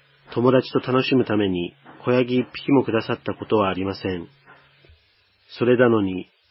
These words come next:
遊女どもと一緒になって、あなたの信頼を食いつぶしたこのあなたの子が帰ってくると、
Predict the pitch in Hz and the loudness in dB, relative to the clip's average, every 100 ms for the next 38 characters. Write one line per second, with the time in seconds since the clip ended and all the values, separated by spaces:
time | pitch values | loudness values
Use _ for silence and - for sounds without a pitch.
0 | _ 120 127 139 127 113 104 104 98 - | _ 2 4 4 4 4 2 0 0 0
1 | 120 120 113 - - 90 90 _ _ - | 4 4 4 0 -6 -6 -8 _ _ -6
2 | 113 131 123 107 - 117 117 120 117 113 | -2 0 0 0 -2 0 2 4 4 2
3 | 123 120 - 120 - - 87 - _ - | -2 -4 -2 -2 -2 -6 -8 -10 _ -2
4 | 113 113 135 120 104 104 101 95 117 107 | 0 2 2 2 -2 -2 -4 -4 -4 -4
5 | - - 90 90 - 78 | -6 -12 -10 -10 -8 -10